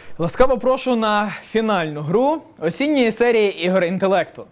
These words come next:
Сьогодні у нас зустрінуться досвідчена команда «Світлі голови» і команда «Дебютант» мами Прикарпаття. Дуже добре, що ситуація склалась саме так, що у нас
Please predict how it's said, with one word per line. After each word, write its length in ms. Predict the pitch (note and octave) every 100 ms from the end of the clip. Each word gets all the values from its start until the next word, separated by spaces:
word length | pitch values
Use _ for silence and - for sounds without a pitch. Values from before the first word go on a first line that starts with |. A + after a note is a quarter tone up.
| _ _ -
Сьогодні 420 | G3 A3 D4 C#4+
у 80 | B3+
нас 200 | B3+ B3
зустрінуться 680 | A3 A3 A#3+ A#3 - G#3+ E3+ -
досвідчена 680 | F3 G#3 B3 A#3 - F3+ E3
команда 420 | G3 E3 C3 A#2+
«Світлі 320 | - D3 C#3
голови» 380 | D3 E3+ G#3 D4 - - - _ _ - - - - - - - - - - - - - - - - - - - - - - - - - - - - - - - - - - - - - - -
і 340 | G3 A#3+ B3 -
команда 400 | G#3+ A3+ C4+ B3+
«Дебютант» 640 | A#3 A3 C4+ D4 A3 -
мами 280 | F#3 G3 G3
Прикарпаття. 720 | G3+ A3 A3+ C4 A3+ - A#2 - - - - D5 - D#5+ - - - F5 - - - - - - - - - - - - - - - - - - - - - - - -
Дуже 260 | D#3+ G#3 A#3+
добре, 300 | A#3 A3 F#3
що 120 | F#3
ситуація 500 | F3 D#3+ F#3+ F#3 F3
склалась 420 | E3 F3 D3+ D3
саме 260 | - E3 E3+
так, 240 | A#3 C#4+
що 200 | - G3+
у 60 | F#3+
нас 460 | F#3+ F#3+ - -